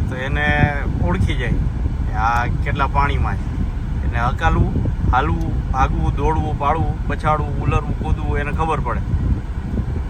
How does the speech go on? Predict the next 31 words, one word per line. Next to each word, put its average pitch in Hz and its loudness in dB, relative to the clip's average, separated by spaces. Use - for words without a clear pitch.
જો 131 2
હિરાજભાઈ 147 2
હતા, 151 2
હવે 139 2
આ 139 0
ધ્રુવિક - -4
બેઠો 135 0
છે, - 2
તો - 0
એને 131 0
ઈ - 0
મહેનત 160 2
કરશે 170 2
તો 160 0
ઈ 160 2
કદાચ 160 2
પગ 160 2
નહીં 175 4
ઉપાડે. 110 0
એને 127 0
ખબર 170 2
છે - 0
કે - 0
આપણે - 2
આ 131 4
હવારને 139 0
હરવે 156 0
હરવે 147 -2
લઈ 127 -2
જવાના. - 0
ઈ 131 -4